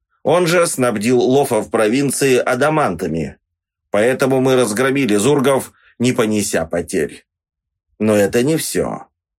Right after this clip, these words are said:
На пути к столице Иль-Ин обнаружил засаду.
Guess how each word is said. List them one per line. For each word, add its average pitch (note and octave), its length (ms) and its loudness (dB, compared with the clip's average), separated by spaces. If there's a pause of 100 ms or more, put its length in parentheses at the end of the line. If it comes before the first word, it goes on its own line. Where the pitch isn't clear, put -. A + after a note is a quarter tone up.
(320)
На G#2 140 0
пути A2+ 360 -2
к - 60 -8
столице B2 600 -2
Иль-Ин B2 580 0
обнаружил A2 680 -2
засаду. F#2 680 -2